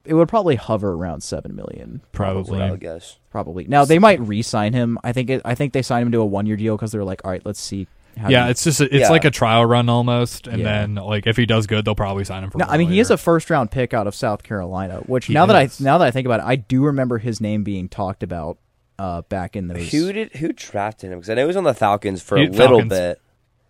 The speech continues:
Speaker 2: Or, no,
Speaker 1: Two
Speaker 2: Ravens.
Speaker 1: seasons with the Ravens.
Speaker 2: He was two
Speaker 3: Ravens.
Speaker 2: seasons with the Ravens and then went to the Falcons.
Speaker 3: Oh, yeah, 'cause Mark
Speaker 2: Uh,
Speaker 3: Andrews came out of nowhere.
Speaker 1: Yeah.
Speaker 3: That's right.
Speaker 2: Yeah, yeah.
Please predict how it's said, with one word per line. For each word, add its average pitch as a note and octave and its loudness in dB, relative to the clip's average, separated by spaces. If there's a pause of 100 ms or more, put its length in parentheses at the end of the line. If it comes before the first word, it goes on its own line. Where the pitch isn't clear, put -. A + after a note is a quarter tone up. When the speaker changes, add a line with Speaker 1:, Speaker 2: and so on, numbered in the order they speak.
(160)
Speaker 2:
Or, E3 2
no, C3 4
Speaker 1:
Two B2+ -2
Speaker 2:
Ravens. C3+ 4
Speaker 1:
seasons D3 4
with C3 0
the A2+ 0
Ravens. G2 0
Speaker 2:
He C#3 4
was C#3+ 4
two - -4
Speaker 3:
Ravens. E3+ 2
Speaker 2:
seasons E3+ 2
with C#3+ -2
the A#2 -4
Ravens A2 -4
and A#2 -6
then A2 -2
went A2 -6
to - -10
the G#2 -10
Falcons. G#2 -6 (840)
Speaker 3:
Oh, - -2
yeah, B2 4
'cause G#2 0
Mark G#2 4
Speaker 2:
Uh, G2+ -2
Speaker 3:
Andrews F#2+ -4
came F#2 -6
out F2 -4
of E2 -8
nowhere. C2+ -8
Speaker 1:
Yeah. F#2+ -8
Speaker 3:
That's D#2+ -10
right. A#2 -4
Speaker 2:
Yeah, G#2 0
yeah. F#2+ -6